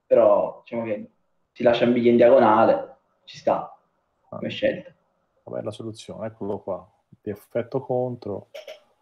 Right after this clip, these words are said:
Speaker 2: Bella, bellissima anche questo. Qui vai quarantuno a trentuno.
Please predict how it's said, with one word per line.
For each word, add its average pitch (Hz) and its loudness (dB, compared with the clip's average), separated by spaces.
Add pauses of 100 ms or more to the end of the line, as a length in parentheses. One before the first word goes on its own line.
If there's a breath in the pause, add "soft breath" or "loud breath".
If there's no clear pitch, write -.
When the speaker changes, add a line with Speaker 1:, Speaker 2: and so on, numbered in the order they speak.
(1600)
Speaker 2:
Bella, 98 0
bellissima 95 -6
anche 90 -14
questo. 92 -18 (1500)
Qui 135 0
vai 117 4
quarantuno 113 2
a 123 4
trentuno. 135 -2